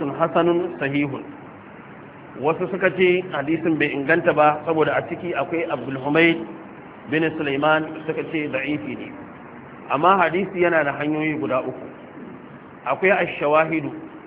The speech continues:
sannan akwai al-mutaba'a, sannan kuma in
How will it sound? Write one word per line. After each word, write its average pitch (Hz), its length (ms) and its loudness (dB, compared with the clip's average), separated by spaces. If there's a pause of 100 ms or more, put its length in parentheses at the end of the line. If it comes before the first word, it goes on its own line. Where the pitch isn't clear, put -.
(580)
sannan 160 220 4
akwai 175 260 2
al-mutaba'a, 156 840 4 (1120)
sannan 156 580 2
kuma 180 380 4 (1600)
in 208 200 6